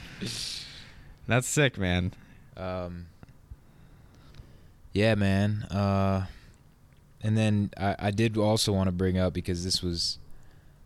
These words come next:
Speaker 1: like, yes, a couple, oh, oh, well, a couple things I wanted to bring up on, from my side, if I c-, if I, if I can.
Speaker 2: Of course, man.
Speaker 1: So the first is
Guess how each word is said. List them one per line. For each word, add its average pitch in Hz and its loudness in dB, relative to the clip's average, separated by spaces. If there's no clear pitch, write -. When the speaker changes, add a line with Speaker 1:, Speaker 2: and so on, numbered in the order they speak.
Speaker 1:
like, 82 -10
yes, 85 -2
a - -20
couple, - -6
oh, 123 4
oh, 127 4
well, 131 4
a 127 4
couple 107 2
things 90 0
I 90 4
wanted 87 0
to - -8
bring 87 0
up 85 0
on, 85 -2
from 90 2
my 85 4
side, 76 0
if 78 -6
I 78 -2
c-, - -10
if - -8
I, 78 -2
if - -12
I - -4
can. - -2
Speaker 2:
Of 139 2
course, 208 4
man. 139 2
Speaker 1:
So 110 2
the 95 2
first 123 4
is 92 2